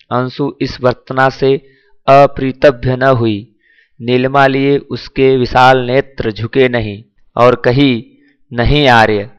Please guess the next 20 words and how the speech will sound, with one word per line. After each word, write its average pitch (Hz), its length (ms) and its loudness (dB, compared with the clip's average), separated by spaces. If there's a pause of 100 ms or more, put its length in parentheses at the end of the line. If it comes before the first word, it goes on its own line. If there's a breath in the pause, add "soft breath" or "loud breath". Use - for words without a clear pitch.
(240)
उसने 123 300 -8
उत्तर 127 400 0
दिया, 107 400 -2 (460)
"प्रयत्न 139 400 -2
किया 127 480 0 (320)
और 123 140 4
चेष्टा 120 540 0
की, 110 420 -10
सामर्थ्य 123 800 -2
की 131 160 -4
सीमा 127 460 -4
पर्यंत 123 760 -4 (380)
प्रयत्न 135 380 -2
किया 113 280 -2
और 117 280 0
चेष्टा 120 520 -2
की 104 500 -10
और 120 200 2
असमर्थ 123 640 -2
होकर 120 480 -4